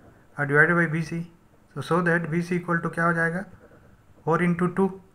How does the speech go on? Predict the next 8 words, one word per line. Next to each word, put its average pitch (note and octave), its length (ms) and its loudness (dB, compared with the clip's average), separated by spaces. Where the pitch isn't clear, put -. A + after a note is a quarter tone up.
equal D3 320 -2
to F3+ 100 4
एट F#3 140 6
सेंटीमीटर। F#3 540 -2
तो D3+ 40 0
हमको D#3 220 0
बीडी F#3+ 260 0
का G3 200 8